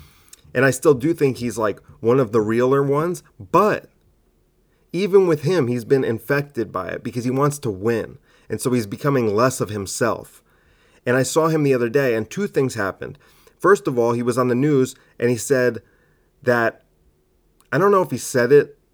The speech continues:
directly or alluded to it, but he said or alluded to the fact that Trump is a white supremacist. He thinks Trump's a white supremacist, which,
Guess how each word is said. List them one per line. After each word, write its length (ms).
directly 640
or 160
alluded 480
to 180
it, 180
but 120
he 80
said 440
or 160
alluded 600
to 200
the 100
fact 280
that 120
Trump 280
is 120
a 60
white 220
supremacist. 720
He 80
thinks 220
Trump's 280
a 40
white 180
supremacist, 680
which, 320